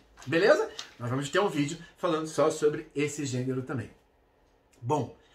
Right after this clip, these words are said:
agora entrando na cidade, entrando no romance fictício e real, né, porque é a cidade do Rio de Janeiro, né? É o bairro de Copacabana. Nós temos uma outra questão que é importante nesse livro, não vou dar muito spoiler não, né? Que é a questão da prostituição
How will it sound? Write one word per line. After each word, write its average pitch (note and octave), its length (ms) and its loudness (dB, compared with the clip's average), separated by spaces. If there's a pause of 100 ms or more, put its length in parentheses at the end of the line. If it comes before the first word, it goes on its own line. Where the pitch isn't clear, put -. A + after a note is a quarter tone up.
agora C#3 140 -4
entrando G3+ 400 -2
na G#3 100 -8
cidade, C3 560 -6 (160)
entrando D3+ 400 -4
no G#3 120 -4
romance F3+ 500 -2
fictício F3 580 -6
e - 40 0
real, G3+ 320 2
né, E3 100 -6
porque D#3 180 -6
é D3 40 0
a - 20 -2
cidade C3+ 400 -6
do C#3 80 -8
Rio C#3+ 120 -6
de - 40 -8
Janeiro, C4 260 -2 (440)
né? D#3 240 -6 (280)
É B2+ 60 -8
o C#3 60 0
bairro C#3 200 2
de C3+ 60 -8
Copacabana. E3+ 680 0 (160)
Nós F3+ 140 -4
temos G#3 220 -2
uma G3+ 100 0
outra A3 260 2
questão F#3+ 360 0
que F#3+ 80 -6
é F#3+ 40 -4
importante F3+ 560 -6
nesse D#3+ 220 -6
livro, A#2+ 220 0
não C#3+ 100 -2
vou E3 100 4
dar E3 120 8
muito F3+ 240 0
spoiler D#3+ 680 2
não, A2+ 220 -4
né? C#3 180 -4 (280)
Que - 80 0
é G3 40 6
a G3 40 2
questão F#3+ 320 -4
da F3+ 100 -6
prostituição G#3 1600 -6